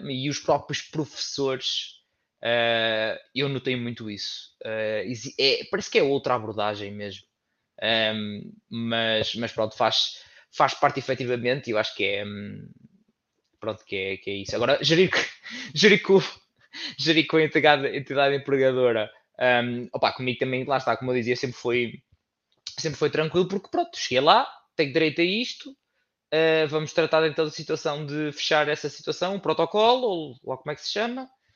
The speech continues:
ehm, como é que vamos proceder, era que sempre que eu faço coisa, avisa quem, comunico com quem, em que dia, e a quem é que eu tenho que enviar ou entregar que papéis.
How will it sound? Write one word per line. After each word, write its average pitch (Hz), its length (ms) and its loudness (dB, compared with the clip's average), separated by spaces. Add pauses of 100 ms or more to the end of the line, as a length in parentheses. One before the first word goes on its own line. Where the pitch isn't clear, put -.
(420)
ehm, 202 1000 2 (400)
como 196 140 0
é 185 60 4
que 156 60 -8
vamos 180 220 0
proceder, 180 500 2
era 147 280 2
que - 180 -18
sempre 165 200 -6
que 160 60 -4
eu 165 60 0
faço 160 480 2 (240)
coisa, 151 240 -2
avisa 147 360 -2
quem, 160 380 2
comunico 151 420 -6
com 147 100 -6
quem, 151 640 0
em 151 160 -8
que 151 80 -14
dia, 226 420 -4 (420)
e 190 140 -2
a 208 60 2
quem 233 220 0
é 226 40 -4
que 233 60 -4
eu 226 60 0
tenho 226 140 -4
que 226 120 -2
enviar 220 280 0
ou 226 60 -2
entregar 226 520 0
que - 120 -16
papéis. 214 420 -6